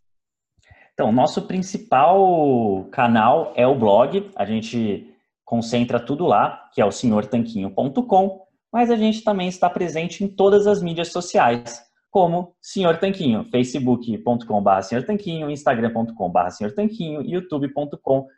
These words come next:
barra Senhor Tanquinho, que também tem muito conteúdo bom lá em vídeo, e no Instagram também tem muito conteúdo bom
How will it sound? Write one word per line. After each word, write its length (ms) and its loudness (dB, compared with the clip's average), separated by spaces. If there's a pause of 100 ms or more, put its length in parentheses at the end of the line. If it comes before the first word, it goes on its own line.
(200)
barra 240 2
Senhor 280 -4
Tanquinho, 480 -6 (300)
que 120 -20
também 360 0
tem 140 -2
muito 260 -2
conteúdo 560 2
bom 300 2
lá 140 4
em 120 0
vídeo, 460 -2 (280)
e 60 -8
no 100 -2
Instagram 500 0
também 300 0
tem 180 -2
muito 220 -6
conteúdo 720 -2
bom 320 2